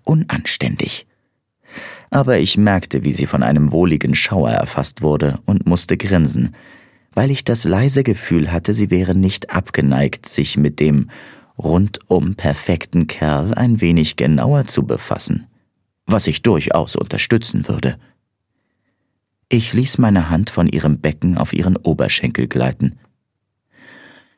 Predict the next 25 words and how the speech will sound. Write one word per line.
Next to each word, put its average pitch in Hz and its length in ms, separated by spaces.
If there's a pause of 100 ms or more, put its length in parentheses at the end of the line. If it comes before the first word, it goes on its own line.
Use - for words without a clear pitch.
(180)
Als 113 320
ich - 240
ihr 85 140
Bein 80 380
sanft 85 440
auf - 140
meine 71 300
Hüfte 78 380
hob, 80 260 (400)
nahm 90 300
ich 131 180
mit 90 200
Genugtuung 80 800
wahr, 82 300
wie 95 100
ihr - 140
kurz - 440
der - 180
Atem - 320
stockte. - 540 (1300)
„Du 139 240
hast - 300
eine 113 260
schmutzige 135 640
Fantasie“, 143 840